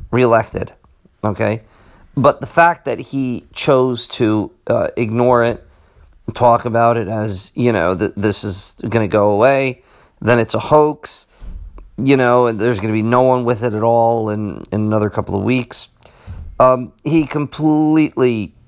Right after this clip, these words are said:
tanked things on that, and people got upset about it, okay? Even people that normally would vote Republican. But I'll tell you, it's, you know, this is the way democracy goes. And Biden, you know, will have the same issues in twenty twenty-four.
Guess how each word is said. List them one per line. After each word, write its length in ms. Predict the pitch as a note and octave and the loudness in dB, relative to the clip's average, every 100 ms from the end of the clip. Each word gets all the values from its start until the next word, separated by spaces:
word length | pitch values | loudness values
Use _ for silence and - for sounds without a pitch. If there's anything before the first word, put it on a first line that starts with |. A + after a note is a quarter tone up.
| - | -6
tanked 360 | - A2 G#2 | -2 -2 -4
things 360 | - G2 G2 F#2+ | -6 -4 -2 -2
on 180 | F#2+ E2+ | -4 -4
that, 340 | F2+ D#3+ - _ _ _ _ _ _ | 0 0 -2 _ _ _ _ _ _
and 340 | C3+ C#3 C#3+ C3+ | 0 2 2 -2
people 380 | C3 C3+ C3 B2+ | -2 -2 0 2
got 160 | C3+ | 2
upset 320 | D3 - G3+ | 2 2 0
about 300 | A#3 A2 C2+ | 0 -2 -8
it, 120 | B1 - _ _ - | -10 -14 _ _ -10
okay? 380 | G2 E2 G#2+ A2+ | -8 -4 -2 -2
Even 340 | - E3+ D#3 | -2 -2 -2
people 280 | C#3+ D3 C3+ | -2 0 0
that 120 | B2 | 0
normally 420 | A#2+ A#2+ B2 B2 | 2 2 2 -2
would 260 | G#2+ A2+ A2+ | 0 0 2
vote 240 | G#2 G#2+ | 0 0
Republican. 580 | - G2+ G#2 G2+ - F#2+ - _ _ - _ _ | -2 -4 -4 -6 -8 -12 -14 _ _ -20 _ _
But 320 | B2 B2 - _ _ _ _ _ _ _ _ _ | 0 0 0 _ _ _ _ _ _ _ _ _
I'll 140 | C3+ D3 | 0 2
tell 200 | F3+ G#3 | 2 2
you, 300 | C3+ F#2+ - | 2 -4 -4
it's, 420 | A#2+ A2 - - - | -4 -4 -4 -8 -6
you 100 | - | -2
know, 140 | F#2+ A2 | 0 -2
this 280 | - - A#2+ | -4 -4 -4
is 120 | B2+ | -2
the 80 | C#3 | 0
way 160 | C#3 | 2
democracy 640 | C3+ C#3 C#3+ - D3+ - D#3 | 2 2 2 0 -4 -4 0
goes. 400 | F3 D#3+ F#2 - _ _ _ _ _ _ _ _ _ - - - - _ - | 2 2 -4 -10 _ _ _ _ _ _ _ _ _ -20 -20 -20 -20 _ 0
And 160 | D3+ | 2
Biden, 640 | A#2+ B2 C#3 D#3 D3 C3+ C3 | 4 2 2 -2 -4 -6 -2
you 80 | C#3+ | 0
know, 140 | A#2+ | 0
will 160 | C3 A#2+ | 0 0
have 240 | A#2+ A2 | 0 -2
the 60 | A2 | -2
same 300 | - A#2 A#2 | -2 0 -2
issues 320 | A2 B2 A#2 | -4 -4 -4
in 120 | A2+ | -4
twenty 240 | - A#2 | -2 -2
twenty-four. 560 | A2 B2 A#2+ D#3+ D#3 | -2 -4 -2 2 2